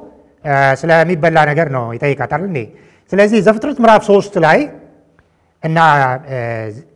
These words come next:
እ፣ ማቴዎስ ወንጌል ምዕራፍ ሦስት፣ እ፣ ከሦስት ጀምሮ እንጀራ ይሁን ብሎ ያለበት ጊዜ ሁለቱ የሆነ ተመሳሳይነት ነገር አላቸው።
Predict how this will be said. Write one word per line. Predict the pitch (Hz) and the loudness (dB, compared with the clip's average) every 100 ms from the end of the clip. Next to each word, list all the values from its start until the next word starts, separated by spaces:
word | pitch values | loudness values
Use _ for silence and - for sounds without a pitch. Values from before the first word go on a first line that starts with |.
| _ | _
እ፣ | 143 127 123 110 107 _ _ _ _ _ _ _ | -20 -18 -16 -16 -20 _ _ _ _ _ _ _
ማቴዎስ | 139 180 277 240 | 0 0 2 0
ወንጌል | 226 208 | 2 2
ምዕራፍ | 190 180 170 | 4 2 0
ሦስት፣ | - 165 143 - | -2 -4 -4 -8
እ፣ | 139 127 117 - _ _ _ _ _ 143 127 120 - | -6 -6 -8 -12 _ _ _ _ _ -8 -6 -6 -8
ከሦስት | - 123 117 - 175 - | -4 -2 -2 -4 -4 -6
ጀምሮ | 127 127 131 156 | -6 -4 -4 -6
እንጀራ | 139 143 147 | -2 2 2
ይሁን | 147 143 127 | 2 -2 -6
ብሎ | 131 127 113 | -6 -6 -4
ያለበት | 123 123 117 117 | -4 -4 -6 -10
ጊዜ | 117 113 185 233 - _ _ _ _ _ _ _ _ _ _ _ - | -10 -8 -8 -10 -20 _ _ _ _ _ _ _ _ _ _ _ -2
ሁለቱ | 233 294 262 | 4 4 4
የሆነ | 277 247 240 226 214 202 | 4 6 6 4 4 2
ተመሳሳይነት | 196 180 180 185 175 175 | 0 0 -2 0 -2 -2
ነገር | 170 151 | -2 0
አላቸው። | 147 139 127 - 117 | 0 0 -2 -4 -18